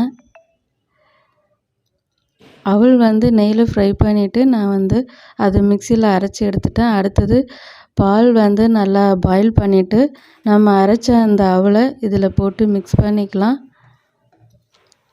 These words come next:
மிக்ஸ் பண்ணிட்டு, இதுக்கு தேவையான சுகர் ஆட் பண்ணிக்கோங்க. அவ்வளோதான்,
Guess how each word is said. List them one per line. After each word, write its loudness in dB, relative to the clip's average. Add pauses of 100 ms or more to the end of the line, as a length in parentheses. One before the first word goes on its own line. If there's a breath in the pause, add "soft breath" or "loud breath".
(1120)
மிக்ஸ் -2
பண்ணிட்டு, 0
இதுக்கு -6
தேவையான -2
சுகர் -2
ஆட் -2
பண்ணிக்கோங்க. -2 (760)
அவ்வளோதான், 2